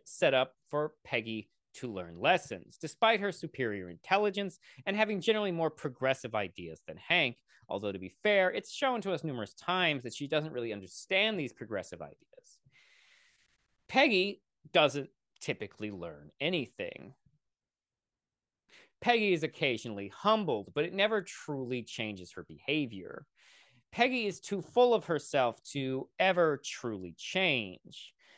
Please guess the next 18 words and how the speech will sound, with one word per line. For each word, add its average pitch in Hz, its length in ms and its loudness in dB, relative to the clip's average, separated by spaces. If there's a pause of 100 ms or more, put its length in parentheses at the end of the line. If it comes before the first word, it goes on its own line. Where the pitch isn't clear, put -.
(140)
And 214 160 2
these 269 200 2
are 269 40 2
the 226 120 0
two 208 380 -4
sort 139 380 -2
of 117 140 -8 (140)
basic 123 480 -2
back 107 260 -2
and 101 140 -10
forths 78 320 -12
of - 60 -20 (100)
comedy. 156 600 -2 (240)
You 208 60 -12
see, 254 140 -4
because 220 360 -2
for 175 160 -6
comedy, 277 540 -2